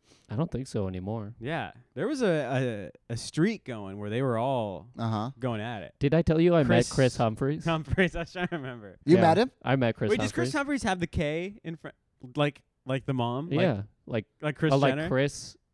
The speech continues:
Speaker 3: K R I, it's K R I S.
Speaker 2: Is, is
Speaker 3: Yeah.
Speaker 2: Chris Humphries is
Speaker 3: I
Speaker 2: with a
Speaker 3: believe
Speaker 2: K?
Speaker 3: so, yeah.
Speaker 2: Wow. You know
Speaker 1: Yeah,
Speaker 2: Kris
Speaker 1: Chris
Speaker 2: Jenner set that
Speaker 1: Humphries.
Speaker 2: up,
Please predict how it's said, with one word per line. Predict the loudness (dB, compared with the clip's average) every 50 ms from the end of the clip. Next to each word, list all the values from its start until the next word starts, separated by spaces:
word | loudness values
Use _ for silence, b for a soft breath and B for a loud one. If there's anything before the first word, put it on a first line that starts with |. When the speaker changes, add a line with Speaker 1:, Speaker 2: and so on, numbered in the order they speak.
| _ _
Speaker 3:
K | -2 0 2
R | 4 4 4 4
I, | 4 2
it's | 2 -2 -4 -2
K | 0 2 2
R | 4 4 4
I | 2 2 0
S. | -2 -4 -4
Speaker 2:
Is, | -4 -4 -4 -4
is | -2 2
Speaker 3:
Yeah. | 4 4 4 4 2 0
Speaker 2:
Chris | 0 0 2 2
Humphries | 0 -2 0 0 0 0
is | 2
Speaker 3:
I |
Speaker 2:
with | 4
a | 4 6
Speaker 3:
believe | 6 4 4
Speaker 2:
K? | 4
Speaker 3:
so, | 4 4 4 2 0 2
yeah. | 4 4 4 4
Speaker 2:
Wow. | 2 0 -2 -2 -2 -2 -2 0 -2 -2 -4 -4 -8 -10 -12 -8
You | -8 -6
know | -6 -4 -4 -2 0 2
Speaker 1:
Yeah, | 2 4 2
Speaker 2:
Kris | 2 2 2
Speaker 1:
Chris | 2 2 2 2
Speaker 2:
Jenner | 2 0 0 -2
set | -2
that | -4 -6
Speaker 1:
Humphries. | -6 -6 -6 -8 -10
Speaker 2:
up, | -10 -12 -12